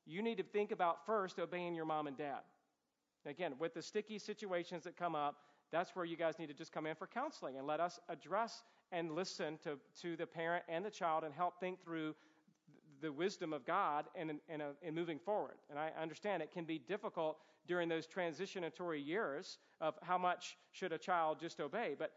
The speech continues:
let's just start off where, where we know we're accurate. As long as you're obeying mom and dad, you're doing the right thing. As soon as you start thinking about disobeying mom and dad, that's where you're gonna get into, you know, the burden of proof is on you to show how it's right for you to disobey mom and dad in a situation. And so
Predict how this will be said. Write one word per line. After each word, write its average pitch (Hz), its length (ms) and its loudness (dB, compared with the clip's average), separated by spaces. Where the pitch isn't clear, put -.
let's 220 180 2
just 202 180 0
start 185 220 6
off 185 240 8
where, 170 100 0
where 165 120 2
we 160 120 2
know 160 160 4
we're 151 280 0
accurate. 156 380 0
As 135 80 -10
long 254 140 4
as 202 100 0
you're 202 120 2
obeying 185 280 4
mom 165 180 4
and 139 80 -2
dad, 156 340 2
you're 180 140 0
doing 233 180 4
the 165 160 2
right 180 320 4
thing. 214 240 6
As - 60 -20
soon 247 140 2
as 226 80 -4
you 269 100 -4
start 233 260 4
thinking 240 160 4
about 202 240 4
disobeying 208 480 4
mom 185 200 4
and 160 80 -2
dad, 185 260 4
that's 170 240 4
where 202 120 0
you're 190 180 -4
gonna 185 160 2
get 170 180 0
into, 160 440 -2
you 160 80 0
know, 156 100 2
the 151 100 0
burden 180 300 2
of - 80 -4
proof 202 260 0
is 160 120 -4
on 143 160 0
you 156 380 2
to 165 80 -4
show 175 260 2
how 156 360 4
it's 165 200 -6
right 165 360 4
for 175 80 -4
you 160 160 -2
to 156 100 -2
disobey 151 720 -2
mom 165 220 4
and 151 80 -2
dad 151 220 4
in 147 100 -2
a 135 60 -4
situation. 147 680 -6
And 127 80 -10
so 147 260 -4